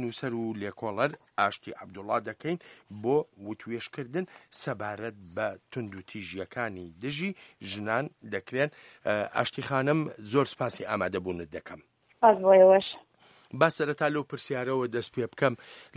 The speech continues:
Speaker 1: لە نێو فەرهەنگەکانە، لە نێو کۆمەلگاکاندا پێناسەی جیاواز هەیە بۆ توند و تیژی یاخود توند و تیژی لە هەر کۆمەلگایەکدا بێ چونیەکە؟
Speaker 2: ئێ،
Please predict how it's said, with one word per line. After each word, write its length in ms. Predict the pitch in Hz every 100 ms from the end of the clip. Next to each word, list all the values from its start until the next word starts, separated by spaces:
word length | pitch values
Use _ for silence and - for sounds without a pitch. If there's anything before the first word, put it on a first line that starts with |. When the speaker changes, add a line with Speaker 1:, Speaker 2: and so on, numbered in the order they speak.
| 139
Speaker 1:
لە 80 | 151 180
نێو 160 | 226 220 -
فەرهەنگەکانە، 840 | 156 131 123 117 - 117 98 98 95
لە 60 | 113
نێو 140 | 143 165 143
کۆمەلگاکاندا 1000 | 135 117 110 113 104 - 131 113 107 104 95 - -
پێناسەی 520 | - 165 160 151 190 139
جیاواز 360 | 151 147 151 143
هەیە 160 | 139 127
بۆ 80 | 120 120
توند 200 | 127 117
و 80 | 120
تیژی 480 | - 120 107 123 139 - - -
یاخود 280 | 135 - 127
توند 220 | 131 120
و 60 | 120
تیژی 340 | - 127 143 131
لە 60 | 123
هەر 100 | 190 -
کۆمەلگایەکدا 800 | 156 123 113 120 113 113 110 117 113
بێ 120 | 135 143 - _ -
چونیەکە؟ 560 | - 117 101 87 - 69 _ _ _ -
Speaker 2:
ئێ، 100 | 233